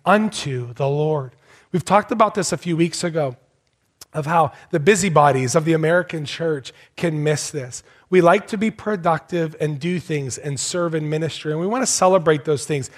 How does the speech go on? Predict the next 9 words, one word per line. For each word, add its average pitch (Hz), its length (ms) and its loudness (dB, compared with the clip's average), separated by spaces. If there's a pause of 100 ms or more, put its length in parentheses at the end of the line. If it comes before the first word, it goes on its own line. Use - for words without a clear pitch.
(180)
That's 190 220 2
all 185 300 4
good, 156 440 2 (380)
but 165 180 2
we've 208 160 0
forgotten 202 480 2
the 156 100 2
primary 185 840 2
purpose 127 680 -10